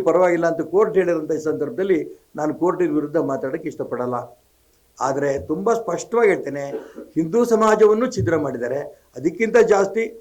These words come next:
ವೀರಶೈವ ಸಮಾಜವನ್ನು ಕೂಡ ಛಿದ್ರ ಮಾಡೋದ್ರಲ್ಲಿ ಇವತ್ತು ಮಾನ್ಯ ಸಿದ್ದರಾಮಯ್ಯನವರು ಯಶಸ್ವಿಯಾಗಿದ್ದಾರೆ. ಹಾಗಾಗಿ ಈ ರೀತಿ ಹಿಂದೂ ಸಮಾಜವನ್ನು ಛಿದ್ರ ಮಾಡ್ಕೊಂಡು ಮಾಡ-, ಮಾಡಿದಂಥ ಪ್ರಯತ್ನದಲ್ಲಿ ಯಶಸ್ವಿಯಾಗಿರೋಂಥ ಇವೆ ಸಿದ್ದರಾಮಯ್ಯವರು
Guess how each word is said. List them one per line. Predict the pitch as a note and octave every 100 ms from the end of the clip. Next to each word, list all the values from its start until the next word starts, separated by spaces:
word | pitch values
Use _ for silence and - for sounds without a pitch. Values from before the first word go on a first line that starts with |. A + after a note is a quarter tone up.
| - _ B2+
ವೀರಶೈವ | F#3 B3 C4 B3+ A#3
ಸಮಾಜವನ್ನು | G#3+ G#3 G3 F#3 F3+ F3 F#3
ಕೂಡ | A3 A#3+ - _ G#3
ಛಿದ್ರ | G3+ F#3 C#4+ C4
ಮಾಡೋದ್ರಲ್ಲಿ | G#3+ F3+ F#3+ F#3+
ಇವತ್ತು | F3 - F3+ D3 - - _ _ _ _ - _
ಮಾನ್ಯ | D#3 E3+ D3
ಸಿದ್ದರಾಮಯ್ಯನವರು | E3+ F3+ E3 D3+ C#3 D3+
ಯಶಸ್ವಿಯಾಗಿದ್ದಾರೆ. | - D3 - C3+ A#2 G#2+ G2+ - _ _ _ _ _ _ _ _ _ B2+
ಹಾಗಾಗಿ | D3 F3+ F3+ D3 D#3 - - _
ಈ | C3+
ರೀತಿ | D3 D3+
ಹಿಂದೂ | C3+ F3 G#3+ G#3
ಸಮಾಜವನ್ನು | F3+ F3+ E3+ E3+ E3+ E3+
ಛಿದ್ರ | E3+ D3 F#3 F#3+
ಮಾಡ್ಕೊಂಡು | E3+ F3 D#3+ C3+
ಮಾಡ-, | D3 D3 C#3+
ಮಾಡಿದಂಥ | C#3+ C#3+ C3+ C#3
ಪ್ರಯತ್ನದಲ್ಲಿ | D3 D3 D3 C3 D#3 D#3+ A2+ - _ -
ಯಶಸ್ವಿಯಾಗಿರೋಂಥ | - G3 G3 F3+ E3 D#3 D3+ C#3
ಇವೆ | C3 A2+ - _
ಸಿದ್ದರಾಮಯ್ಯವರು | D#3 D#3+ F#3 E3 D3+